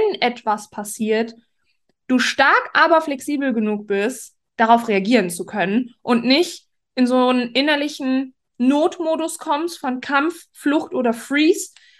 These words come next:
Meist, die meisten Leute erstarren ja dann in so eine, ja, in so eine Starre und sind dann nicht mehr fähig, irgendwas zu tun, weil sie so überwältigt sind davon.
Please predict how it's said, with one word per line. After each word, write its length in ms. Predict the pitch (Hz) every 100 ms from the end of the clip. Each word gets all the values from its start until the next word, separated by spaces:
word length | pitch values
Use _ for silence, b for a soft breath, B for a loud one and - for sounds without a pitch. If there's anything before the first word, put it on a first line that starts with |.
| b _
Meist, 360 | 233 233 285 -
die 80 | 247
meisten 260 | 240 254
Leute 260 | 262 247 277
erstarren 540 | 233 240 269 285 349
ja 140 | 320 285
dann 320 | 277 285 339 _ _ -
in 200 | 254 254
so 60 | 247
eine, 360 | 254 240 247 _ _ _ _ _ -
ja, 180 | 247 254
in 100 | 247
so 60 | 254
eine 140 | 233
Starre 560 | 233 233 240 285 339 - _
und 160 | 254
sind 200 | 240 277
dann 120 | 269
nicht 200 | 247 359
mehr 120 | 302 294
fähig, 400 | 302 262 277 -
irgendwas 440 | 262 262 262 262
zu 120 | - 247
tun, 400 | - 320 196 185
weil 160 | 202
sie 100 | 208
so 160 | 208 233
überwältigt 600 | 226 220 233 240 262 -
sind 180 | 190 180
davon. 460 | 202 - 175 -